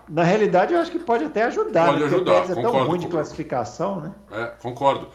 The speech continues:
Speaker 2: A, a problema do Pérez, Jackson, é a volta lançada, né?
Speaker 1: Uhum.
Speaker 2: Então, aí com uma corrida de cem quilômetros, eu acho que o Pérez vai s-, se situar melhor do que numa volta lançada.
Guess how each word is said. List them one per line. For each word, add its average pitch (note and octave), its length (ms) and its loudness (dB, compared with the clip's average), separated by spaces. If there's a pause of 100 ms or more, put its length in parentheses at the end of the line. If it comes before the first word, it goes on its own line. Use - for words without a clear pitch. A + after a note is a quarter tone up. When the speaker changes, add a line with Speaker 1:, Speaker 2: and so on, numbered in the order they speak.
(360)
Speaker 2:
A, C#3+ 320 2
a D3 40 0
problema F3+ 440 2
do D3 140 -2
Pérez, E3+ 320 2
Jackson, G#2 580 -4
é B2+ 120 0
a E3+ 100 4
volta E3+ 380 2
lançada, D3 600 0
né? C#3 180 -8 (580)
Speaker 1:
Uhum. A2+ 360 -10
Speaker 2:
Então, D3+ 340 0
aí D3 180 2
com F3 100 -8
uma F#3 140 2
corrida C3 340 0
de C3 60 -6
cem D#3+ 240 -2
quilômetros, E3 680 0
eu C#3+ 60 0
acho B2+ 140 -4
que - 60 -8
o - 60 -4
Pérez A#2+ 340 -2
vai C#3 400 -2 (260)
s-, - 280 -16 (280)
se - 160 -10
situar D3 460 0
melhor C#3 460 4
do F3 100 -2
que F3 100 -4
numa E3+ 300 2
volta D3 300 0
lançada. E2+ 460 -4